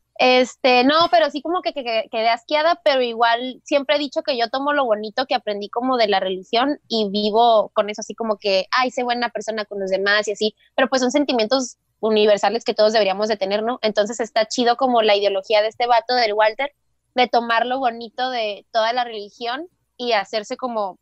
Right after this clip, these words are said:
su propia religión basándose en eso bonito de todas. Entonces está, está chido.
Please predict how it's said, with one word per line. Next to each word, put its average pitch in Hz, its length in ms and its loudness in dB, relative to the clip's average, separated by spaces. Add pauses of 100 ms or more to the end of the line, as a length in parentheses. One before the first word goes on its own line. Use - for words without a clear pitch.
(120)
su 214 240 -14
propia 220 560 0
religión 196 640 -8
basándose 202 760 -6 (360)
en 196 180 -4
eso 190 180 -4
bonito 196 340 -2
de 190 120 4
todas. 190 300 -2
Entonces 196 340 -8
está, 190 360 -2 (600)
está 240 320 0
chido. 226 280 -4